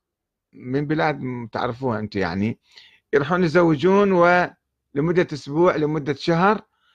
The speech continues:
ثم ي-، ي-، ي-، يترك المرأة، يتركها و-، طيب ماذا يفعل بها؟ إذا كانت بنت باكر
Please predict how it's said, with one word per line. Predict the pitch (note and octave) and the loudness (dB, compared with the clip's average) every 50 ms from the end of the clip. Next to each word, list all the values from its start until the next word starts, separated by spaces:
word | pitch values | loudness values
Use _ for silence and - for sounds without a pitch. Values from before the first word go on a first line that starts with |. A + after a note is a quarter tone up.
| _ _ _ | _ _ _
ثم | - F#3+ G3+ A3 A3+ | 0 2 2 4 4
ي-، | G#3 | 4
ي-، | G#3+ G#3+ - - F#3+ | 4 2 2 2 0
ي-، | F3+ - - D#3+ D#3 D#3+ - - - - - - - E3 - _ | -2 -2 -6 -14 -12 -12 -12 -12 -12 -14 -14 -12 -12 -12 -8 _
يترك | - F3+ F#3 - D#3 D3+ - _ - - | -2 -2 -2 -2 -4 -8 -8 _ -8 -6
المرأة، | B2+ A#2+ A2+ G#2+ G2 - G2+ G#2 G#2 - _ _ _ _ _ _ _ _ _ _ _ - | -4 -4 -2 -4 -4 -6 -8 -10 -10 -14 _ _ _ _ _ _ _ _ _ _ _ -8
يتركها | C#3+ C3+ - E3 G3+ G3 - E3 D#3+ | -8 -4 -4 -4 -4 -2 -2 -2 -2
و-، | F3 F#3 - - - - - _ - | -2 -4 -6 -10 -14 -18 -16 _ -6
طيب | B2+ A#2 A2 - - - | -4 -4 -4 -6 -8 -6
ماذا | - D#3 F3+ F3 F3 E3 D#3+ C#3 | -4 -2 -2 0 0 0 0 -2
يفعل | - - F2+ - | -4 -6 -8 -6
بها؟ | B2+ B2+ A#2+ A#2+ | -4 -4 -2 -2
إذا | B2+ C3 | -2 -2
كانت | B2+ - C#3+ C#3+ C#3 C3+ - | -2 -2 -4 -2 -4 -4 -6
بنت | - - D3+ D3+ C#3+ C3+ _ _ _ _ _ _ _ _ - | -6 -6 -6 -6 -6 -10 _ _ _ _ _ _ _ _ -6
باكر | - A#2 B2+ C3+ D3+ - - C#3+ C3+ C3+ | -2 0 2 2 0 0 0 0 0 -2